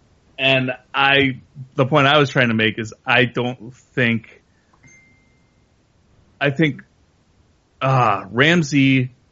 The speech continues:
is more evil because he's a self-starter. <laughs> Whereas Joffrey kinda had help along the way, uh,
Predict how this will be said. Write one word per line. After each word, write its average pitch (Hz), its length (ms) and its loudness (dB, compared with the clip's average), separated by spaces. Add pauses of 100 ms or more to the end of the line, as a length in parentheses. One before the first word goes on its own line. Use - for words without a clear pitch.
(360)
is 120 260 -2
more 120 540 0
evil 110 380 -2
because 104 600 0
he's 131 560 0 (140)
a 113 60 0
self-starter. 117 880 0 (340)
<laughs> - 60 2 (1500)
Whereas 151 280 0
Joffrey 170 720 -4
kinda 143 220 -2
had 123 220 -2
help 135 320 -4
along 127 380 2
the 113 80 -2
way, 123 480 0 (440)
uh, 107 400 2